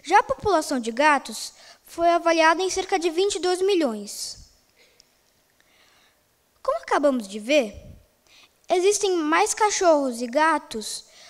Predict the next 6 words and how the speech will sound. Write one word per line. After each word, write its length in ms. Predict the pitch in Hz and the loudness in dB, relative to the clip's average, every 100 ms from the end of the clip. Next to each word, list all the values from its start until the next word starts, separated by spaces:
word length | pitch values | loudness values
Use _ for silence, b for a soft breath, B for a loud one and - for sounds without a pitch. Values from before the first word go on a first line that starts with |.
| B | B
do 140 | - 285 | -12 -8
que 160 | 349 | -6
crianças 960 | 349 381 403 370 311 285 - 233 - - | -4 2 4 6 4 0 -4 -6 -8 -8
nas 200 | 262 247 | -10 -8
nossas 600 | 254 247 _ - 269 262 | -8 -10 _ -12 -10 -6
propriedades. 1120 | 277 269 277 247 233 226 196 208 - - - | -4 -2 0 -2 -2 -4 -8 -10 -10 -12 -16